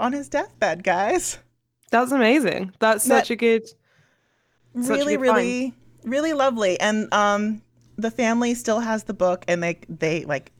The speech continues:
Speaker 1: pass it down.
Speaker 2: Uh, we're gonna kind of dive into some favorite quotes, listener comments, um, go into a bit more detail on the chapters.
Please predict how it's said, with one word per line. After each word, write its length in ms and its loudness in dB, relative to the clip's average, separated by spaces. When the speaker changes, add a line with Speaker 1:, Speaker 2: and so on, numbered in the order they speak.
Speaker 1:
pass 300 -8
it 60 -14
down. 380 -8
Speaker 2:
Uh, 220 2
we're 60 -2
gonna 400 2
kind 240 0
of 120 -6
dive 300 2
into 380 -4
some 420 -2
favorite 440 0
quotes, 440 0
listener 320 -6
comments, 760 -4
um, 320 0
go 180 -2
into 220 -4
a 60 -4
bit 140 -6
more 140 -6
detail 580 -4
on 180 -2
the 80 -4
chapters. 640 -4